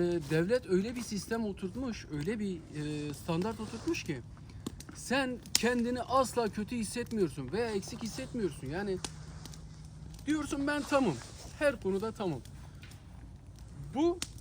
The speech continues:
bu zaten, e, yaşadığımız coğrafyadan,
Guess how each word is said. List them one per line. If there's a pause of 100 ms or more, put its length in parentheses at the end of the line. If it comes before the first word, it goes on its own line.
(1040)
bu
zaten, (760)
e, (580)
yaşadığımız
coğrafyadan,